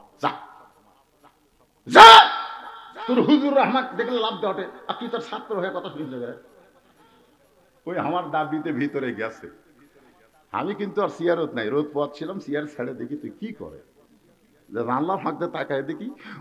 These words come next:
ওই দরজার ধারে লুকে আছে। ফাঁক দিয়ে দেখতেছি, আমি সিয়ারত থেকে উঠলেই, "এ আবার বাড়াবে।" ও দেখতেছে আমি সিয়ারত নাই, ওই আবার বার হবে। এই! ওই মাটিতে বসে বলছে যে, "হুজুর, ওযু ছাড়া আমি আল্লাহর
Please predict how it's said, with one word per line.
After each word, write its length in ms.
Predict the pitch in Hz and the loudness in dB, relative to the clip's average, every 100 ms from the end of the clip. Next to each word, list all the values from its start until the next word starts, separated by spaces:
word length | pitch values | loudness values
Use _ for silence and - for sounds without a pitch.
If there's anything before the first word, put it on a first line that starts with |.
| - | -8
ওই 100 | 131 | -6
দরজার 460 | 113 131 135 131 104 | -2 -2 -2 -4 -6
ধারে 200 | 113 135 143 | -8 -8 -10
লুকে 240 | 147 104 | -10 -12
আছে। 260 | 87 78 78 - _ _ _ _ _ - | -14 -18 -20 -20 _ _ _ _ _ -14
ফাঁক 140 | 165 | -12
দিয়ে 180 | 143 160 | -8 -8
দেখতেছি, 420 | 147 147 190 180 | -6 -8 -8 -4
আমি 200 | 131 143 | -4 -4
সিয়ারত 360 | 151 185 185 180 | -4 -2 -2 -4
থেকে 140 | 175 | -8
উঠলেই, 480 | 175 185 - 233 262 - - | -6 -6 -6 -6 -6 -8 -10
"এ 20 | 131 | -8
আবার 220 | 101 110 | -6 -8
বাড়াবে।" 340 | 95 87 78 71 - - - _ _ _ _ _ _ _ _ 226 | -10 -12 -14 -20 -20 -20 -20 _ _ _ _ _ _ _ _ -2
ও 120 | 247 | 2
দেখতেছে 400 | 226 226 285 233 | 2 2 -2 -4
আমি 120 | 240 | -4
সিয়ারত 340 | - 262 254 | 0 2 2
নাই, 180 | 247 277 - - - | -2 -6 -8 -14 -6
ওই 80 | |
আবার 260 | 185 170 180 | -4 -2 -4
বার 200 | 156 131 | -4 -6
হবে। 200 | 117 - - - - 415 220 415 381 427 | -8 -14 -8 2 10 12 12 12 12 12
এই! 140 | 403 - - - - - - - - - - | 12 8 -6 -10 -10 -8 -6 -6 -8 -8 -4
ওই 120 | 190 202 | 0 6
মাটিতে 300 | 214 220 170 | 6 6 4
বসে 200 | 202 233 | 4 6
বলছে 300 | 208 208 214 | 6 6 4
যে, 80 | 202 | 0
"হুজুর, 280 | 220 220 214 - 175 | -2 -4 -8 -2 10
ওযু 500 | 359 381 349 359 311 | 12 12 12 12 12
ছাড়া 500 | - 277 277 247 208 - - | 8 8 10 10 6 0 2
আমি 180 | 202 247 | 6 10
আল্লাহর 500 | 208 240 240 233 | 10 10 8 6